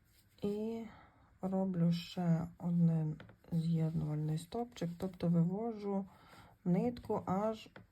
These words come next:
у самий от кінець. Так, е, трошки більше нитки залишаємо для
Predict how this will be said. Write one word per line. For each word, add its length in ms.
у 220
самий 640
от 300
кінець. 580
Так, 640
е, 420
трошки 460
більше 540
нитки 420
залишаємо 960
для 480